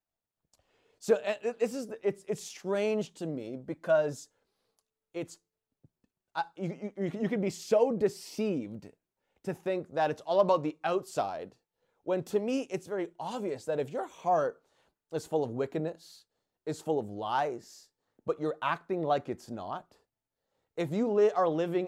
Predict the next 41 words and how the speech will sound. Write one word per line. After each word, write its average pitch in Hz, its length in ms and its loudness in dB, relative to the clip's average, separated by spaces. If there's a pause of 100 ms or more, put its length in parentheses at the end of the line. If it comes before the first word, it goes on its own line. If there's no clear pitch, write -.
in 156 100 -4
a 135 60 -2
double 151 360 2
standard, 143 520 -2
but 131 180 -6
you're 143 140 -2
acting 139 320 -2
like 131 260 -2
you're 123 120 -2
not, 110 440 -4
it's 160 160 -8
crazy 220 480 -4
that 147 140 -4
the 139 60 -12
Pharisees 214 760 -4 (240)
would 175 140 2
even 185 200 -2
get 160 140 2
offended 233 760 -2
by 120 260 4
that, 101 400 -6 (840)
because 185 640 2 (360)
to 208 80 -4
get 202 120 4
offended 262 640 0
by 151 220 8
that 127 420 0
is 170 160 -2
to 180 140 -8
say 202 300 0
that 185 180 0
it's 180 220 -2
okay 262 560 4
that 180 180 2
I'm 143 160 -2
like 123 240 -2
that, 156 160 -2
'cause 170 160 -2 (240)
Jesus 254 320 0
also 214 540 4
in 180 100 -2